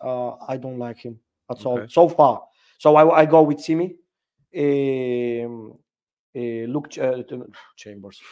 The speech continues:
Speaker 1: Quansah. Uh, I don't know if Konate is fit. I don't know if he's not fit. If it's Konate is not fit, I go for Joe Gomez.
Speaker 2: Mm-hmm.
Speaker 1: Actually, I put Joe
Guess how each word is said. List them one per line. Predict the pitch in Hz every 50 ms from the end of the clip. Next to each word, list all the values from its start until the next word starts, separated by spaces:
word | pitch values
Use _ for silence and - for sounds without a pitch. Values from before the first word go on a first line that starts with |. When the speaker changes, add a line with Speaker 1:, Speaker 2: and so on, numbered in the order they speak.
| _ _ -
Speaker 1:
Quansah. | 147 160 170 165 165 - 180 170 175 175 - - _ _ _ _ _ -
Uh, | 151 131 131 127 123 123 123 123 123 123 120 120 120 120 120 -
I | 127 135
don't | 147 147 151
know | 156
if | 147 151
Konate | - 147 151 151 147 156
is | 143 -
fit. | - - 147 151 151 _ -
I | 139 131
don't | 139 135 - 135
know | 139 139
if | 139 -
he's | 127 -
not | 151 143 143
fit. | _ - 151 156 151 _ - _ _ _ _ _ -
If | 135 - -
it's | 139 -
Konate | - 143 143 139 135
is | 123 -
not | 143 131 139 -
fit, | 151 156 151 -
I | 135 127
go | 123 117 131 123 120
for | - 123
Joe | 113 131 127
Gomez. | 123 123 131 135 156 160 - - _ _ _ _ _ _ _ _
Speaker 2:
Mm-hmm. | - 175
Speaker 1:
Actually, | 220 - - 196 185 185
I |
put | - - 202 156
Joe | 196